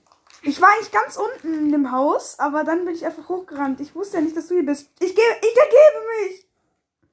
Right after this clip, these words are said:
Oh, was? Ich hab noch Leben. Ey, das ist ja doof.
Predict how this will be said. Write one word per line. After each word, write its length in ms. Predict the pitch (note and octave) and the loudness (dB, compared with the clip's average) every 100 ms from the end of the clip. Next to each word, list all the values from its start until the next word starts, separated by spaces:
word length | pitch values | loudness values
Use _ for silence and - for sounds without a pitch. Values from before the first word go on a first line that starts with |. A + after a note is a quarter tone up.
| _ _ _ - | _ _ _ -8
Oh, 120 | B3+ A#3 | -6 0
was? 240 | D4+ - | 0 0
Ich 120 | D#4 | -2
hab 100 | C#4+ | -2
noch 140 | B3+ A3+ | -2 -4
Leben. 520 | B3 D#4+ G4+ D4+ _ _ _ _ _ _ _ _ _ _ _ _ _ - _ - | -4 -4 -4 -8 _ _ _ _ _ _ _ _ _ _ _ _ _ -20 _ -6
Ey, 140 | C#4 | -4
das 160 | D4+ - | -4 -6
ist 100 | - | -10
ja 60 | |
doof. 340 | - A3 G#3+ | -10 -12 -16